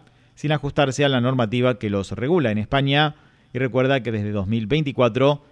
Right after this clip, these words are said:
viene denunciando la existencia de una pista de despegue y aterrizaje colindante con esta playa.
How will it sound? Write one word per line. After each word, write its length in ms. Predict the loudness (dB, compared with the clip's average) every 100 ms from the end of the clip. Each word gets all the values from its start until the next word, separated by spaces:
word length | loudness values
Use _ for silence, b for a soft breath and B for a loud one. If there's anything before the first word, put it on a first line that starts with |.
| b -4
viene 240 | -2 0
denunciando 640 | 0 -2 0 -2 2 2
la 100 | 2
existencia 640 | -2 -6 -4 -2 0 -2 -2
de 340 | -2 -4 -2
una 340 | -2 0 0 0
pista 320 | -6 -2 -2
de 80 | 0
despegue 460 | -2 -2 -2 0
y 80 | 0
aterrizaje 580 | 0 -2 -4 -4 -4 -4
colindante 640 | -2 0 0 0 -2 -4
con 160 | -6 -8
esta 240 | -6 -6
playa. 520 | 0 2 4 4 2